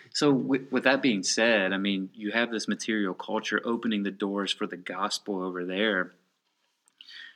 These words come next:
Over here, it's quite different. And so I know, like, when you were in Malawi, I, I, I stayed in touch with you on a, a very regular basis. As you were telling me stories,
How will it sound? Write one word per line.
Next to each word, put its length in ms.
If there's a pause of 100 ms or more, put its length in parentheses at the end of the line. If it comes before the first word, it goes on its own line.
(180)
Over 220
here, 380
it's 120
quite 340
different. 400 (480)
And 160
so 480
I 120
know, 360 (520)
like, 100
when 140
you 100
were 160
in 140
Malawi, 520 (100)
I, 60
I, 160
I 120
stayed 260
in 80
touch 260
with 160
you 220
on 160
a, 120 (200)
a 80
very 260
regular 420
basis. 600 (1120)
As 160
you 60
were 80
telling 380
me 120
stories, 960